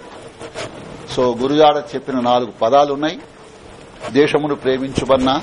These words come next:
మంచి అన్నది పెంచుమన్నా, ఒట్టి మాటలు కట్టిపెట్టోయ్, గట్టి మేలు తలపెట్టవోయ్ అని. దానికి నేను ట్రాన్స్లేషన్ కూడా ఇచ్చారు అక్కడ.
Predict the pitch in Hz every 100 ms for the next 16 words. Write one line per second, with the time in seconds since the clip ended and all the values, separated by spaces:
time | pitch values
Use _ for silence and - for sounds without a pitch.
0 | - - - - - - - 120 151 160
1 | 143 135 123 120 120 117 120 120 113 101
2 | - - - 123 123 135 107 104 143 151
3 | 147 104 - 123 120 - 117 101 - -
4 | 104 139 - 143 127 120 117 113 113 107
5 | 110 107 110 95 104 - - - - 123
6 | 123 110 107 107 120 131 131 127 120 117
7 | 107 101 - 104 98 123 202